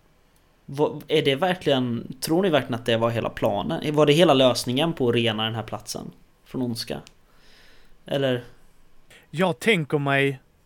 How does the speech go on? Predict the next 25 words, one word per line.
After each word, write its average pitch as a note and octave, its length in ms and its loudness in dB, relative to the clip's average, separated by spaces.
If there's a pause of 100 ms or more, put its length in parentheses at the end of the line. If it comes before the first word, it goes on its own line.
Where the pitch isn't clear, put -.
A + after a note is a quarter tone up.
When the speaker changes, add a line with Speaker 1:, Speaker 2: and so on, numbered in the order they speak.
(1200)
Speaker 2:
att E3 160 -2 (200)
du D#3 320 -2
kanske D#3+ 300 -2
säger D#3 460 4
det E3 140 4
när C3+ 140 -6
du C#3+ 100 -6
står C#3 220 -2
på - 120 -12
bryggan. C3+ 600 -6 (440)
Speaker 1:
Mm. B2+ 240 -6 (280)
Speaker 2:
Alltså, D3+ 200 -10
hänger C#3 200 -4
du D3 60 -10
med? D3+ 320 -6
Speaker 1:
Ja. B2 280 -4 (560)
Speaker 2:
Eh, A#2 520 -6 (360)
och, C3 520 -2 (920)
och C3 500 -2
det C3+ 120 -2
är C#3 60 2
nu C#3+ 240 0
Jacksam C3 560 -2
drar B2+ 340 -2
lightsabern. B2+ 880 -2